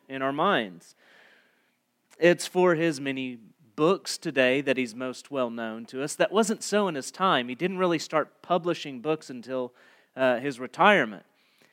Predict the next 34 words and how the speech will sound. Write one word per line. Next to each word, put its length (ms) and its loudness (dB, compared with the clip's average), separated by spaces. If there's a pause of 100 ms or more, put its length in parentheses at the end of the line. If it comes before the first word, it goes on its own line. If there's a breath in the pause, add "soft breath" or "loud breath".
(880)
But 120 2
it's 140 0
for 220 6
his 120 4
books, 460 4
which 180 2
are 220 4 (140)
collections 800 4
of 180 2
his 240 -6
sermons. 540 -6
They're 320 0
the 100 -6
publications 840 0
of 100 -2
his 160 -8
sermons 560 -8 (420 soft breath)
that 140 4
he's 160 2
most 260 0
well 140 0
known. 240 -2
I'd 340 4
venture 380 0
that 160 0
ninety 460 0
percent 560 -6
of 160 -4
his 240 -4
printed 500 -4
material 520 0
bearing 380 -2
his 140 -8
name, 400 -4